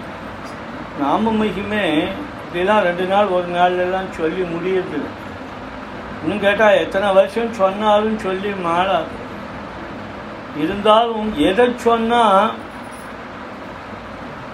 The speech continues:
நேத்தியே சொல்லியிருக்கேன் கொஞ்சம், எதை சொன்னா எல்லாம் சொன்னதாக ஆகுமோ, அதை மாதிரி ஒண்ணு ரெண்டு இருக்கு.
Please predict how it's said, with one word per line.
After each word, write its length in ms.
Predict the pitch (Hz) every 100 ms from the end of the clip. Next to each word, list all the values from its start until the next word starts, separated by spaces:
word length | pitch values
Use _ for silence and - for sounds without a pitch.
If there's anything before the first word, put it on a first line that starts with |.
| - - - - - -
நேத்தியே 320 | 180 196 220 214
சொல்லியிருக்கேன் 540 | 202 202 214 208 170 170
கொஞ்சம், 420 | 156 143 135 156 - - - - - - - - - -
எதை 400 | 160 170 202 254
சொன்னா 360 | 247 240 233 262
எல்லாம் 420 | 233 226 247 254
சொன்னதாக 680 | 247 214 226 220 208 208 180
ஆகுமோ, 580 | 190 196 202 226 180 175 190 - - - - - - - - - -
அதை 180 | 143 196
மாதிரி 260 | 208 240 262
ஒண்ணு 320 | 214 220 226
ரெண்டு 240 | 208 214
இருக்கு. 360 | 214 208 - 151